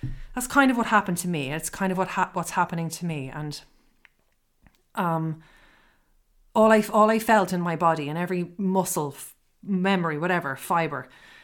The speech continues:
all I felt was frustration and anger. I can bring up those feelings really easily. I feel tense, serious, stressed out, anxious,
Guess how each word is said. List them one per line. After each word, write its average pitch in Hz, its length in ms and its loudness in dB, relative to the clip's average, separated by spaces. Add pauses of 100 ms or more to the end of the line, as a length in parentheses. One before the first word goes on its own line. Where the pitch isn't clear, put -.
(240)
all 190 180 4
I 196 80 2
felt 165 400 0
was 160 180 -4
frustration 160 760 -4 (280)
and 151 600 -4 (760)
anger. 175 480 -2 (340)
I 170 60 -10
can 165 320 -6 (320)
bring 240 240 2
up 220 140 0
those 180 260 0
feelings 165 460 -4
really 175 200 -4
easily. 143 560 -8
I - 60 -20
feel 185 160 0
tense, 180 640 -8
serious, 156 720 -4 (260)
stressed - 480 0
out, 131 420 -4
anxious, - 600 -4